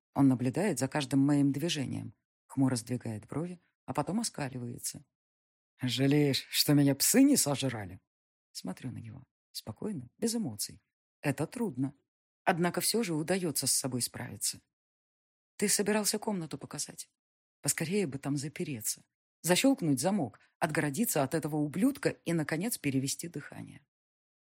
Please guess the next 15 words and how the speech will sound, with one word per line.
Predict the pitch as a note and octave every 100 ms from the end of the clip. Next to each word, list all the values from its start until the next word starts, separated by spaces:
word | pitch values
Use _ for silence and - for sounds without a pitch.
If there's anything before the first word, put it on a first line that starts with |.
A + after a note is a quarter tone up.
| _ -
«Идем», | C3 C3 D#3+ A#2+ F2+ _ _ -
бросает | C#3 D3+ D3 C#3 -
он. | F#2+ - _ _ _ _
Подхватывает | C#3+ - A#3 A#3 C3 A#2+
мой | C3+ F#3
чемодан. | F#3+ D#3+ D#3 C#3+ C3 - _ _ _ _ _
В | D#3+
доме | G#3+ A#3+
красиво, | A#3+ A#3+ - C3 C3 _ _ _
просторно, | - A2+ - F#3 F#3+
светло. | C#3+ - - A2+ D#3+ _ _ _ _ _ -
Но | D#3+ D3
это | D#3 E3+
его | D#3+ F3 D3
дом, | A#2+ G#2 -